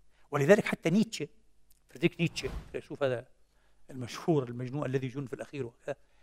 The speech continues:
نيتشه قال: "العلم الحديث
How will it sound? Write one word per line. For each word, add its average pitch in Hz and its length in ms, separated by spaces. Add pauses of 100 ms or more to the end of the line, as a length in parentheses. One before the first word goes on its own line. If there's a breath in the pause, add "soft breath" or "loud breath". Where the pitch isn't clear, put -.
(280)
نيتشه 180 400
قال: 202 460
"العلم 151 600
الحديث 135 640